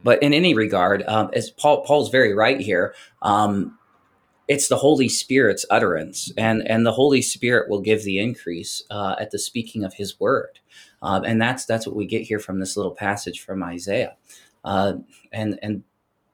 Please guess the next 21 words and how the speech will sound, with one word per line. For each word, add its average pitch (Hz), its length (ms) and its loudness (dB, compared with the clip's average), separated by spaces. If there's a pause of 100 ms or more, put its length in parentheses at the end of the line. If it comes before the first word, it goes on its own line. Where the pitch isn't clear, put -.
(540)
I, 131 200 0
I 151 60 0
think 170 280 -4
this 147 200 -2
should - 320 -4 (560)
give 139 160 0
us - 160 -2
courage. - 760 -2
This 139 100 2
should - 260 0
give 139 160 2
us 123 140 0
a, 101 260 2
a 98 140 -4
sense 131 260 0
of 95 60 -6
optimism. 127 800 0 (500)
Um, 95 720 0
a-, 123 240 2
and 151 140 2
it, 165 360 -2